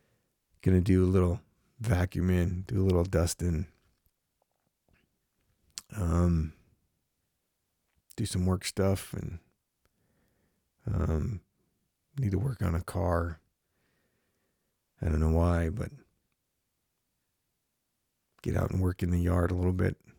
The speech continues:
Um, that's far down the list because where I live right now, when it gets warm in the spring, man, we have these just nasty biting gnats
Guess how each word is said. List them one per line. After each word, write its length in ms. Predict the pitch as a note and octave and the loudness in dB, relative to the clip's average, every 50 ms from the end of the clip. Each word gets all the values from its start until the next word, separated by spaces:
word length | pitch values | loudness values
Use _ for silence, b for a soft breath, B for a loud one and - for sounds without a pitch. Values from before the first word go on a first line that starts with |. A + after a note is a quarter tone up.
| _ _ _ _ _ - | _ _ _ _ _ -6
Um, 500 | - G#2 F#2+ F#2 F2+ F2 F2 F2 F2 E2+ - _ _ | -4 -2 0 0 0 -2 -2 -4 -8 -10 -16 _ _
that's 340 | - F2+ F#2+ G2 - - - - _ _ - - | -4 -2 -2 -2 -2 -6 -10 -12 _ _ -20 -20
far 360 | - - - G#2+ F#2+ F2+ F2+ | -12 -6 -2 0 0 2 2
down 220 | F2 F2 F2+ F2 | 2 2 2 2
the 60 | F2 | 0
list 340 | F2+ F2+ F#2+ F#2+ F#2 - - | 0 0 0 0 -2 -4 -6
because 400 | - - - - F#2+ G2+ G2 - b b b b b b b b b b b b b b b b b _ _ | -12 -10 -8 -6 -6 -6 -6 -10 b b b b b b b b b b b b b b b b b _ _
where 180 | - F#2+ F2+ F2+ | 0 2 4 4
I 60 | F#2 | 4
live 240 | F#2 F#2 F#2 E2 E2+ | 4 2 2 2 2
right 180 | E2+ D#2 D#2+ | 0 0 2
now, 360 | F2 F2+ F2+ F2 E2+ E2 F2+ F2+ - _ _ | 2 2 2 2 2 0 -2 -4 -8 _ _
when 160 | - - F2+ | -4 -2 -2
it 80 | E2+ - | -2 -2
gets 240 | - - - - - | -4 -8 -8 -8 -6
warm 320 | F2+ F#2 F#2 F2+ F2 F2 | -4 -2 -2 0 0 -2
in 80 | E2 D#2 | -2 -4
the 80 | D#2 | -6
spring, 380 | - - - E2+ E2+ D#2+ D#2 D#2 | -8 -8 -6 -4 -4 -4 -2 -2
man, 320 | D#2+ E2 D#2+ D#2 D#2+ - - - | -2 -2 -2 -4 -4 -6 -6 -4
we 140 | F#2+ G2 F#2 | -2 -2 0
have 160 | F2+ F#2 G2+ | 0 -2 -4
these 200 | F#2+ F#2+ - - - - _ _ _ _ _ _ _ _ _ _ _ | -6 -8 -8 -10 -14 -18 _ _ _ _ _ _ _ _ _ _ _
just 200 | - F#2 - - | -8 -8 -6 -4
nasty 540 | G2 F#2+ F2+ F2 E2+ F2 F2 - - G#2 G2+ | -2 -2 0 0 0 -2 -2 -4 -6 -6 -6
biting 540 | G#2 G#2 - F#2 F#2+ F#2+ G2 F#2 F2+ F2 F2+ | -4 -4 -4 -2 -2 -2 -2 0 0 0 0
gnats 480 | F2 F#2 F#2 F2+ - - - - - | -2 -2 -4 -6 -8 -10 -12 -14 -14